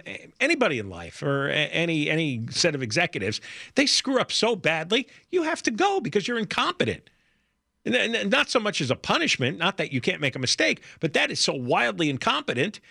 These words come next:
that you've, you've, uh, you've really sunk the nation's economy here. And by the way, the inflation rate for on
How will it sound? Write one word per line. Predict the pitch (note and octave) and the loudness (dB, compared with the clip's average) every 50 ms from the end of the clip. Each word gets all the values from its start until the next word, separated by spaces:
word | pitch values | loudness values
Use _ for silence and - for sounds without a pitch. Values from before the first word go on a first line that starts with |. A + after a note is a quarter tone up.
| - - _ | -20 -4 _
that | - A#3 B3+ | 2 2 2
you've, | A#3+ B3 B3+ B3 A#3+ A3+ G#3+ | 2 0 0 2 0 0 0
you've, | A3+ G3+ G#3+ C4 C#4+ B3+ A3 F#3 | 0 0 2 2 2 0 0 0
uh, | G#3 G#3 F#3+ G3 G3 | 2 2 2 0 0
you've | F3+ G3+ A#3+ C4+ G#3+ G#3 | -2 -2 -2 0 2 2
really | G#3+ G#3 G3 | 2 4 2
sunk | - - - G#3 G#3 G#3 - - | 2 2 2 0 -2 -4 -4 -2
the | G#3 | 0
nation's | G3+ G#3+ A3 G#3 - A3+ - | 2 2 2 0 0 -2 -2
economy | - - B3 C#4+ D4+ D4+ C4 E3+ C#3 | 0 2 2 2 2 2 2 0 0
here. | A#2 B2+ G#2 - - - _ _ _ _ _ _ _ - - - | 2 0 0 -2 -4 -10 _ _ _ _ _ _ _ -10 -6 -6
And | C#3+ D3 | -2 0
by | A#3+ B3 | 0 0
the | A3 D3+ | 0 0
way, | G#2+ F2+ | -2 -4
the | - - A#2 | -6 -8 -8
inflation | G#2+ F#2+ - - - - G#3 A3 - - E3+ D3 G#2+ | -8 -6 -6 -6 -4 -2 -2 0 0 0 0 0 -2
rate | F#2 F2 D2 - - _ _ _ _ _ _ _ | -2 -4 -6 -8 -12 _ _ _ _ _ _ _
for | - - B2+ A2+ - - | -6 -2 -2 -2 -2 -4
on | - G#2 G#2+ | -6 -6 -6